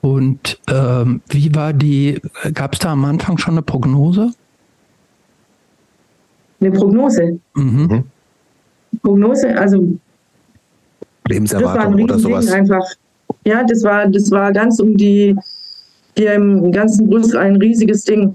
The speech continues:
Speaker 2: Ja, und im Kopf waren auch schon Metastasen. Und wenn du das gesehen hast, ist schon, das kann kein Mensch überleben mit sowas.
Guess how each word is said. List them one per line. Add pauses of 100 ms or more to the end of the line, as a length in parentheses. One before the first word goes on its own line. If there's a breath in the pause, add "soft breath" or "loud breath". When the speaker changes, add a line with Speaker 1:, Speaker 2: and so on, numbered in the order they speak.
(140)
Speaker 2:
Ja,
und
im
Kopf
waren
auch
schon
Metastasen.
Und
wenn
du
das
gesehen
hast,
ist
schon, (500)
das (160)
kann
kein
Mensch
überleben
mit
sowas.